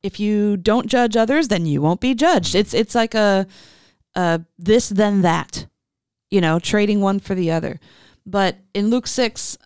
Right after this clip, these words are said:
um, it said, "Love your enemies, do good to them,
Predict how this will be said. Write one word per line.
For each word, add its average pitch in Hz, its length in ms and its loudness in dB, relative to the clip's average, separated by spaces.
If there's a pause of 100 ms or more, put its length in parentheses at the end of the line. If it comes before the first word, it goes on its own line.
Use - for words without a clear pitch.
um, 170 400 -4 (1600)
it 214 160 -8
said, 220 340 -2 (520)
"Love 233 260 2
your 311 120 2
enemies, 175 440 -4 (160)
do 262 240 0
good 254 260 -2
to 247 120 -6
them, 180 360 -4